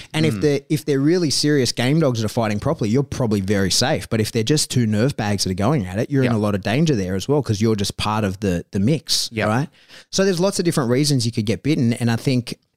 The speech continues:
Speaker 1: understanding that, but accepting sometimes things are just out of your control, right?
Speaker 2: Mm.
Speaker 1: Like, sometimes things really do just happen. Do you know the origin of that, the Black Swan event? Have you ever, uh, heard the origin of
Speaker 2: I,
Speaker 1: that?
Speaker 2: you, you started talking about it today when we were talking about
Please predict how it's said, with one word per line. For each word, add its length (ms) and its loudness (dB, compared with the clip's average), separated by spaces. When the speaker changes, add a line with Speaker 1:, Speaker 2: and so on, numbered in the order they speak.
Speaker 1:
understanding 600 2
that, 200 -2
but 100 -2
accepting 600 -2
sometimes 480 0
things 200 0
are 60 -2
just 220 -2
out 140 0
of 120 -2
your 120 0
control, 500 -4
right? 260 0
Speaker 2:
Mm. 40 -2
Speaker 1:
Like, 180 -2
sometimes 440 0
things 240 -2
really 240 0
do 220 -4
just 200 -4
happen. 400 -8
Do 100 0
you 40 2
know 80 2
the 80 2
origin 380 0
of 60 2
that, 140 0
the 80 0
Black 260 0
Swan 300 0
event? 260 0
Have 80 0
you 60 2
ever, 140 0
uh, 100 -20
heard 140 0
the 80 -4
origin 400 -2
of 60 0
Speaker 2:
I, 140 0
Speaker 1:
that? 160 -6
Speaker 2:
you, 320 -2
you 160 0
started 360 -2
talking 300 0
about 140 2
it 60 -8
today 260 0
when 160 2
we 80 2
were 60 0
talking 320 -4
about 260 0